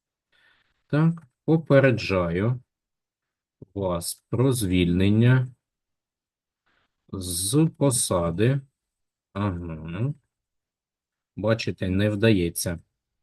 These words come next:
Не вдається, він і далі буде писати з абзацу, тому який вихід в нас з ситуації? І який в нас вихід з ситуації? Вставляємо і тут об'єднуємо.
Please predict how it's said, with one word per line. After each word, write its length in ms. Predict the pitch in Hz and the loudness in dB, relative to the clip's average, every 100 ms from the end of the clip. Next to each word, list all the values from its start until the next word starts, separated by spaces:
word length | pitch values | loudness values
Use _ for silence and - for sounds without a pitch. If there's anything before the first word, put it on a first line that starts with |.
| _ _ - - | _ _ -20 -10
Не 240 | 95 104 | -2 0
вдається, 520 | 107 110 98 87 - 95 | 2 4 4 2 0 0
він 180 | 101 | 2
і 60 | 107 | 2
далі 280 | 98 92 92 | 2 2 0
буде 260 | 92 90 | -4 -6
писати 500 | 87 98 - 98 - | -6 -6 -2 -2 0
з 80 | 90 | 0
абзацу, 500 | 104 101 143 151 120 | 0 2 2 4 2
тому 320 | - 104 92 | 0 2 2
який 320 | 87 95 120 113 | 0 0 2 4
вихід 380 | 113 110 95 - | 4 2 -2 -4
в 20 | |
нас 240 | 95 95 | -4 -2
з 100 | - | -2
ситуації? 720 | - 90 87 85 80 - 78 - _ _ _ _ _ _ _ - | -4 -4 -4 -6 -6 -10 -10 -12 _ _ _ _ _ _ _ -6
І 100 | 92 | -4
який 300 | 90 - 123 | -2 2 4
в 40 | |
нас 280 | 117 104 - | 6 4 0
вихід 340 | 104 - 98 - | -2 -2 -4 -4
з 40 | |
ситуації? 720 | - 98 - 92 82 - 85 | -4 -4 -4 -2 -2 -2 -6
Вставляємо 800 | 82 - 107 110 131 123 101 90 | -6 -4 0 2 4 4 4 2
і 60 | 90 | -2
тут 240 | 87 - | -4 -2
об'єднуємо. 840 | 87 87 87 82 90 90 90 92 | -6 -6 -8 -6 -6 -4 -4 -8